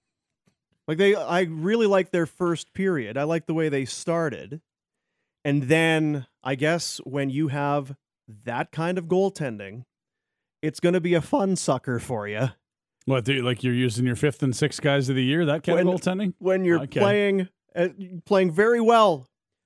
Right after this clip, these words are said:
Speaker 1: Look at us go. We're getting chances, getting some breaks. But Nico Daws, not N H L goaltender.
Speaker 2: Not yet. And to be fair, that's how far the, it, what would it look like if it was the Flames' fifth and sixth stringers?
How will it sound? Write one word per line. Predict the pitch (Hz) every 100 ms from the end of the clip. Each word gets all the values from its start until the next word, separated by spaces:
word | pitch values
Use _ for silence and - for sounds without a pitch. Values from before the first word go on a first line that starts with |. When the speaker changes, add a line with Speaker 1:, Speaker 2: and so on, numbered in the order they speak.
| -
Speaker 1:
Look | 202
at | 226
us | 208
go. | - 220 226 214
We're | 185
getting | 208 196
chances, | - 208 214 214 - 226 220 - - _
getting | 160 147
some | 151
breaks. | 135 180 214 214 - - _ _ _ _ _ _ _ _ -
But | 156
Nico | 165 185 269 277 277
Daws, | 202 220 233 226 196 185 175 - - _ _ _ _ _ _ _ _ _ - -
not | 143 180 190 185
N | 165
H | 156 -
L | 135 127
goaltender. | 117 90 - 82 50 - _ - -
Speaker 2:
Not | 151 156
yet. | 139 135 - _ _ _ -
And | 135 135 127 127 110 - _ _ _ _ _ - 117 113 _
to | - 143
be | 127
fair, | - 147 143 147 143 117 104
that's | 127 123 -
how | 135
far | 127 139
the, | 127 135
it, | 131
what | 131 131 147
would | 139
it | 131
look | 131
like | 139 123
if | 127
it |
was | 120 110
the |
Flames' | - 135 123 110
fifth | 123 120
and | 110
sixth | 127 -
stringers? | 123 104 87 82